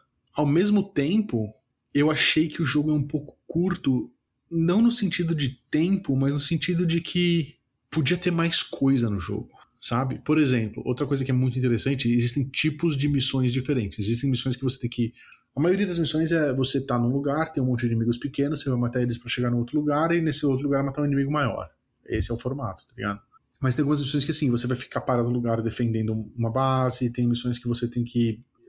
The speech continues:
atacar um, um robô que é muito maior que você e, e subir nele, escalar ele, destruir uma parte específica. Tem esse tipo de coisa. O que me entristeceu no jogo ser curto é que tem, assim,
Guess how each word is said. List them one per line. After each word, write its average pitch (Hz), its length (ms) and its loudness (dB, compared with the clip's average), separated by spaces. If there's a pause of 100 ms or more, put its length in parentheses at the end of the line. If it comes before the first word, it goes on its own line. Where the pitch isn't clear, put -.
(120)
atacar 123 500 -2
um, 113 460 0 (100)
um 117 240 0
robô 117 320 -2
que 120 120 -4
é - 20 0
muito 127 260 0
maior 117 300 0
que - 80 -8
você 120 480 0
e, 110 320 -8
e 113 60 -4
subir 120 400 0
nele, 113 360 0
escalar 110 540 -2
ele, 110 240 0
destruir 113 380 -2
uma 110 120 -2
parte 110 320 -4
específica. 120 880 -2 (400)
Tem 147 140 0
esse 131 80 0
tipo 147 140 -2
de 139 60 -10
coisa. 110 380 -2 (160)
O 147 120 -2
que - 120 -4
me 170 120 2
entristeceu 165 1120 0
no 113 100 2
jogo 110 220 -2
ser - 140 -8
curto - 520 -4
é 123 80 -4
que 120 100 -8
tem, 160 80 -2
assim, 120 300 -2